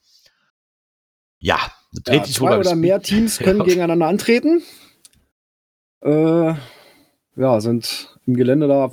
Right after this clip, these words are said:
Speaker 2: mehrere Dosen versteckt, die Punkte enthalten.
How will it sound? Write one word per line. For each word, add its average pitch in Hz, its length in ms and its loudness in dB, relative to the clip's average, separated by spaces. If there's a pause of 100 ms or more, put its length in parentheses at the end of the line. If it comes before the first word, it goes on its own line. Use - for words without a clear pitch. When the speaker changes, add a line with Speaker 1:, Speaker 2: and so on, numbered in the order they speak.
(120)
Speaker 2:
mehrere 131 420 -2
Dosen 180 300 0
versteckt, 196 540 -2
die 151 300 0 (280)
Punkte 240 380 0
enthalten. 110 680 -2